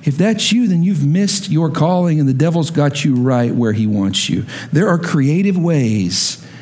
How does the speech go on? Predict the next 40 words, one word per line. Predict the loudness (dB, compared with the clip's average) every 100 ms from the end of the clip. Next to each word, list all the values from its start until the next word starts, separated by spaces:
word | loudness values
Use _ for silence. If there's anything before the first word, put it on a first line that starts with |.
| -12 -2
that | -2 0
you | 0
can | 0
help | 0 0 0 -4 -8 -8 -2
in | 0
the |
world | 0 0 0
around | 0 0 0 0
you. | -2 -4 -10 -18 -20 -20 -20 -20 -4
Don't | 0 0
be | -2
foolish, | 0 0 0 0 -2 -4 -8 -14 -18 -18 -20 -20 -20 -10 -4
but | 0
don't | 0
feel | 0 0 0
like | 0 -2
you | -2
just | -2 0
have | 0 0
a |
license | 0 0 0 0 0
right | 0 0
now | 0 0
to | -2
do | 0 0
nothing. | 0 -2 -2 -4 -4 -6 -12 -20 -20 -20 -20 -20 -20 -20 -20 -20 -20 -12
The | -4
gospel | -2 0 0 0 -2 -2 -4 -8 -18 -20 -8 -2
is | -2 0
emptied | -2 0 0 0
of | 0
its | -2
power | -2 -2 0 0 0 -2
when | -2 0
we | 0 0
don't | 0 0
speak | -2 -2 -2
the | 0
name | 0 0 0
Jesus. | 0 0 0 -2 -4 -6 -10